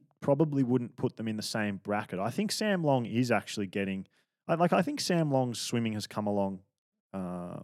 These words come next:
no pun intended, pretty well. And, and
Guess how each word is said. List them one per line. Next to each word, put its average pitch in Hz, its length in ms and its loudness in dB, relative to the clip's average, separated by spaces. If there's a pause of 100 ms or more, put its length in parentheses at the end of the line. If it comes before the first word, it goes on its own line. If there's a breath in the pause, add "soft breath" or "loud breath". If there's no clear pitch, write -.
(200)
no 92 140 -6
pun 98 160 -6
intended, 104 400 -4 (680)
pretty 311 240 2
well. 110 480 2 (140)
And, 127 220 0
and 127 260 0